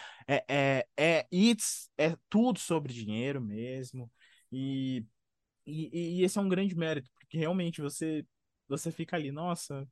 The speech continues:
ô coitada, como sofre." E tem uma coisa que é muito interessante da Ana de Armas, que eu, isso não, não chega a ser um spoiler, porque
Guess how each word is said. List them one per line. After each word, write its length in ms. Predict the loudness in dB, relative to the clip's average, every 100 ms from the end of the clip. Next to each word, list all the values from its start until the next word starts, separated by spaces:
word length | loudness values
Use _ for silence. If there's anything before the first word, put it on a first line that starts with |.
| _
ô 220 | 0 0
coitada, 840 | 2 0 0 -2 -2 -2 -6 -6 -6
como 260 | -2 0 0
sofre." 720 | -2 2 4 4 0 -6 -10 -10 -14 -14 2
E 80 | 6
tem 120 | 10
uma 180 | 12 10
coisa 280 | 12 10 10
que 60 |
é 40 | 8
muito 280 | 6 6 6
interessante 720 | 6 4 2 0 0 -2 2
da 120 | 4
Ana 240 | 4 2 2
de 120 | 2
Armas, 320 | 2 0 -4
que 560 | -2 0 2 4 2 0
eu, 100 | -2
isso 260 | -2 0 0
não, 100 | 2
não 260 | 2 2
chega 260 | 4 4 4
a 40 |
ser 120 | 4
um 60 | 2
spoiler, 600 | 2 4 8 10 8 4
porque 440 | 0 -6 -4 -4